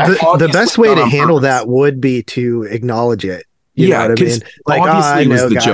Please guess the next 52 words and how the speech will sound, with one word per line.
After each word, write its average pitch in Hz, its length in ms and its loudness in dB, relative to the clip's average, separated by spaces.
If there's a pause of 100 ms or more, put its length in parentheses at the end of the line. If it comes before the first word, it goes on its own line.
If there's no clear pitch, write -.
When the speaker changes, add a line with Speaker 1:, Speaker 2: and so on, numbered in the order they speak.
(180)
Speaker 3:
joke. 156 100 -8 (300)
Speaker 2:
Yeah. 113 200 -4
Speaker 3:
Yeah. 135 220 0
Speaker 1:
Like, 151 220 0 (160)
I, - 200 -8
I 170 100 2
just 202 240 -2
picture, 160 360 -2
like, 123 180 0
Tim 147 240 -4
Burton 123 320 0
cruising 127 420 -2
around 117 280 0
some, 123 200 -4
like, 110 180 0
Hollywood 117 540 0
party 110 380 -4
in, 107 100 -6
like, 113 220 -4
nineteen 113 400 -4
ninety-five, 110 640 -2
like, 110 200 -6 (220)
trying 120 140 -6
to 120 80 -4
just 120 260 -8 (120)
pitch 117 140 -4
this 131 120 0
Speaker 2:
"So 254 80 2
I 247 80 2
got 254 200 0
Speaker 1:
movie - 20 -4
to 226 80 2
Speaker 2:
this - 120 0
Speaker 1:
every, 160 220 2
like, 151 220 2
Speaker 2:
idea." 139 260 0
Speaker 1:
big, - 280 -2
Speaker 2:
<laughs> 196 140 2
Speaker 1:
yeah, 214 260 2
it's 175 140 0
just, 190 140 0
like, 202 200 0
he 202 120 0
sees 185 360 -2
her, 143 200 0
they're, 127 140 0
like, 135 160 -2
having 135 260 -2
a 123 60 -6
couple 135 320 -2
of 127 80 -2
drinks, 123 360 -4